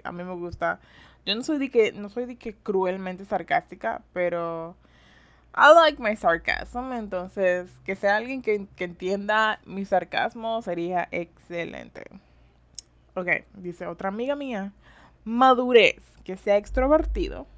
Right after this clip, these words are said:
porque aunque no lo parezca, soy full aburrida en persona. <laughs> Oh, girl, you're not, pero ok.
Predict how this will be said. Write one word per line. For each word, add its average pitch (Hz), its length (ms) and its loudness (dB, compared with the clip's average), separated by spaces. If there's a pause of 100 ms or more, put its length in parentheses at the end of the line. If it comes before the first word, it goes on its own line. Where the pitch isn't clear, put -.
(120)
porque 185 280 -4
aunque 175 200 -10
no 170 140 -12
lo 185 100 -10
parezca, 196 540 -4 (160)
soy 175 180 -8
full 180 240 -8
aburrida 185 380 -6
en 175 80 -10
persona. - 500 -14 (120)
<laughs> 359 460 0 (920)
Oh, 208 260 12
girl, 160 500 -2
you're 196 160 -2
not, 190 400 -4 (120)
pero 175 200 0
ok. 190 140 -4